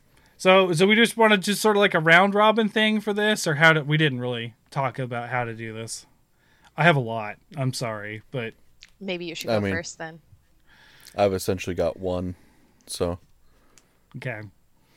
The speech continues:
Speaker 1: All right. Uh, so I'll start with what I'll call her Animal Crossing girl.
Speaker 2: Okay.
Speaker 1: I may have mentioned this before. Um, so, uh, this is, like,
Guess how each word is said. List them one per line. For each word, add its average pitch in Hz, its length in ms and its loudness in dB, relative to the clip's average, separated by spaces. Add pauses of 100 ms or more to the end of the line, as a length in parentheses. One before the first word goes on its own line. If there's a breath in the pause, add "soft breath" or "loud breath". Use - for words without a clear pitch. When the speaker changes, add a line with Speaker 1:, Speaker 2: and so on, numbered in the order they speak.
(640 soft breath)
Speaker 1:
All 151 80 2
right. 127 320 2
Uh, 175 640 6
so 185 180 -4
I'll 220 200 4
start 214 440 6
with 175 320 2
what 165 100 0
I'll 160 160 4
call 156 260 2
her 143 180 -2
Animal 131 340 -2
Crossing 113 460 -12
girl. 110 280 -12 (1120)
Speaker 2:
Okay. 156 100 -10
Speaker 1:
I 151 140 2
may 170 240 6
have 156 140 0
mentioned 147 340 -2
this 135 140 -4
before. 120 520 -8 (760 soft breath)
Um, 143 520 0 (1900 soft breath)
so, 208 480 6 (240 loud breath)
uh, 180 380 8
this 190 220 0
is, 226 140 0
like, 180 220 4